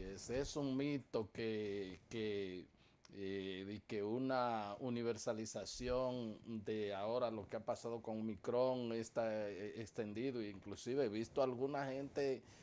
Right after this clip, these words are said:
de ciertos niveles de conocimiento de que inmunidad del rebaño,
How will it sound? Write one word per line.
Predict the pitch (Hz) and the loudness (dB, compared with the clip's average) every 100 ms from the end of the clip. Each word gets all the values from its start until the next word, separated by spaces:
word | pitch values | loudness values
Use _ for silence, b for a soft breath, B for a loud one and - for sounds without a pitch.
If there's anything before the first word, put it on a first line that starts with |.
| B - | B -2
de | 113 | 0
ciertos | 113 117 117 117 139 | 0 4 2 4 2
niveles | 131 123 127 131 123 | 2 4 4 4 0
de | 117 | -2
conocimiento | 127 127 120 131 123 131 117 123 | 0 -2 -4 -2 0 -2 0 0
de | 110 | 0
que | 98 101 95 127 | -2 -4 -4 -2
inmunidad | 110 113 117 107 113 120 | 2 2 4 6 8 8
del | 127 | 6
rebaño, | 113 120 131 139 135 135 | 2 2 2 2 -2 -8